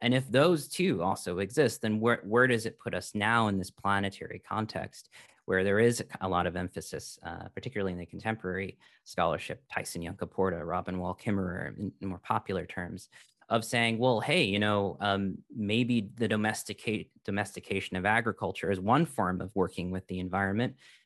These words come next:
but, uh, controlled fires, right, that, that indigenous and nomadic cultures have used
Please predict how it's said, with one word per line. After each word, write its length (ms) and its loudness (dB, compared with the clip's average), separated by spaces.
but, 460 2
uh, 240 2
controlled 480 2
fires, 540 4
right, 260 2
that, 220 -6
that 120 -6
indigenous 540 -4
and 240 -6
nomadic 400 0
cultures 380 -8
have 120 -14
used 380 -4